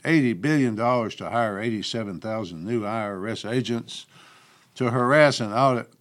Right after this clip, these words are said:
ordinary people who just want to make a living and feed their families. The I R S will now be the largest government agency outside the military. The F B I, for example,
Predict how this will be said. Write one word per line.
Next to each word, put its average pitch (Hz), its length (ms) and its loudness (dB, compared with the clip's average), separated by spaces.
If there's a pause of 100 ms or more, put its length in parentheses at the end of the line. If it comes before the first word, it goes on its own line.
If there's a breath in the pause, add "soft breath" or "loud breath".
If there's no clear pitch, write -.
(140)
ordinary 110 460 -2
people 143 400 0
who 143 140 2
just 139 240 0
want 143 160 2
to 127 60 -2
make 135 200 2
a 104 60 -6
living 113 400 -2
and 95 120 -8
feed 117 260 -4
their 87 120 -12
families. 104 540 -6
The 101 140 -6
I 107 240 -2
R 90 120 -8
S 104 220 -8
will 85 100 -14
now 104 300 -6
be 110 180 0
the 92 140 -8
largest 104 480 -4
government 120 380 0
agency 127 520 0
outside 131 460 0
the 127 60 -2
military. 117 520 -2
The 98 200 -8
F - 140 -6
B 101 180 -8
I, 107 200 -4
for - 140 -14
example, 110 520 -10